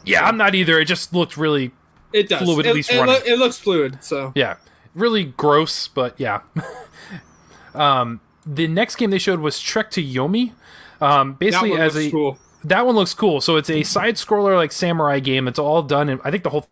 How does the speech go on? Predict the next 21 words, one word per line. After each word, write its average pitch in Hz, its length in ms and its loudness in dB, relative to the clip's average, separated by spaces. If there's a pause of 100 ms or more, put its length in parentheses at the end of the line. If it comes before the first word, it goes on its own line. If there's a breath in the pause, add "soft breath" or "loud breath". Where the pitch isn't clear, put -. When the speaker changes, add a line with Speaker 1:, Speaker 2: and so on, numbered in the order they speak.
Speaker 1:
thing's 190 220 0
in 127 80 -4
black 123 280 -2 (340)
and 120 140 -6
white 127 260 -2
or 120 100 -8
sepia - 340 -6
tone 113 240 -6
or - 20 -8
something 123 180 -8
like 117 120 -8
that. 120 220 -6 (500 loud breath)
Um, 123 180 4
Speaker 2:
It's 117 80 -2
Speaker 1:
but 127 60 -2
Speaker 2:
black 180 120 4
Speaker 1:
basically 196 240 0
Speaker 2:
and 139 80 -2
Speaker 1:
the 147 40 -2
Speaker 2:
white. - 20 0
Speaker 1:
game, 160 420 -2